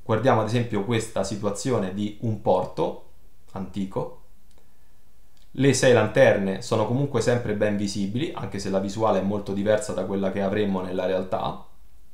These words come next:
un po' più rialzata. La risposta a questo quesito è la Foxtrot. Qualcuno ha addirittura portato il trelò virtuale nel mondo di Minecraft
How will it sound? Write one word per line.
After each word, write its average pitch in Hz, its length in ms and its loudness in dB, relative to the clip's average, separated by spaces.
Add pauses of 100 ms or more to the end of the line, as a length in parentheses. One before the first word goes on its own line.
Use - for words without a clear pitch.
(140)
un 98 140 -8
po' 92 160 0
più 101 160 -2
rialzata. 101 760 -2 (1200)
La 123 140 8
risposta 127 760 4
a 110 140 2
questo 110 420 0
quesito 104 680 -4 (380)
è 135 200 6
la 117 180 8
Foxtrot. - 960 0 (2500)
Qualcuno 120 580 2
ha 131 80 4
addirittura 160 440 6
portato 117 760 6
il 107 140 -4
trelò 156 280 4
virtuale 180 560 6
nel 123 200 4
mondo 143 340 4
di 123 120 2
Minecraft 98 880 0